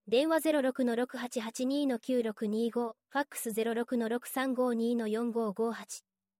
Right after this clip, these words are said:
市ホームページ。宮古島区役所。住所。郵便番号五三四の八五ゼロ一大阪市宮古島区中野町二の一六の二ゼロ。代表電話。ゼロ六の六八八二の九九八六。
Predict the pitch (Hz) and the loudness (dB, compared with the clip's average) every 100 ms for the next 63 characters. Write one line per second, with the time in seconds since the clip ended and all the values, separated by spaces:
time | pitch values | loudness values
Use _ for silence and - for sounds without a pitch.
0 | _ - - 220 262 330 330 320 285 226 | _ -12 -6 -2 0 0 0 0 -2 -4
1 | - _ _ _ _ 226 233 320 359 320 | -10 _ _ _ _ 0 2 2 2 2
2 | 330 - 285 285 - 220 - _ _ _ | 0 0 0 -2 -4 -10 -10 _ _ _
3 | _ _ _ 208 269 302 269 240 - _ | _ _ _ -4 -2 0 0 -2 -6 _
4 | _ _ _ _ 240 311 339 370 349 370 | _ _ _ _ 0 2 4 4 4 2
5 | 349 262 202 233 269 269 247 226 254 247 | 4 2 4 4 4 2 0 2 2 0
6 | 220 220 220 220 226 220 254 247 220 208 | -2 -4 -4 0 0 2 2 0 -2 -2
7 | 196 269 311 311 285 214 196 233 311 262 | 0 0 0 -2 -2 -2 0 0 0 0
8 | 277 262 220 190 262 302 - 277 233 220 | 0 0 -4 -4 -2 -2 0 0 2 2
9 | 240 233 226 - 226 226 233 202 196 226 | 2 2 -2 -2 -4 -2 -2 -2 0 -2
10 | 233 240 202 - _ _ _ _ _ _ | -2 -4 -6 -12 _ _ _ _ _ _
11 | 202 233 269 294 285 285 247 196 - _ | 0 2 4 2 4 2 0 -4 -10 _
12 | _ - 269 254 247 247 226 240 262 247 | _ 4 4 4 2 0 0 0 -2 -6
13 | 262 233 247 262 269 294 277 233 254 233 | -4 -6 -4 -2 0 2 0 0 0 0
14 | - 240 208 214 214 202 - | 2 0 0 -6 -8 -8 -10